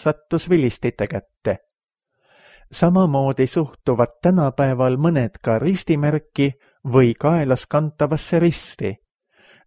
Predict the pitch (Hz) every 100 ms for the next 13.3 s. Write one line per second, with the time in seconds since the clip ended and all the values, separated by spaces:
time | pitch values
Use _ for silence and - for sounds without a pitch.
0 | - 185 165 123 - 165 147 120 - -
1 | 117 113 110 - 190 185 139 - 135 135
2 | 135 _ _ _ _ - 139 123 110 165
3 | 180 156 - - 160 151 - - 127 110
4 | - 151 156 - 160 170 165 113 - 107
5 | - 113 110 104 85 - - _ _ _
6 | _ _ _ _ _ _ _ _ _ _
7 | _ _ _ _ _ _ _ _ _ _
8 | _ _ _ _ _ _ - 165 170 135
9 | - - 139 - - 135 - 160 151 123
10 | 110 127 147 120 _ 117 117 190 190 -
11 | 139 143 143 143 - 156 139 135 151 131
12 | 120 120 - 180 180 _ - 127 131 143
13 | 160 151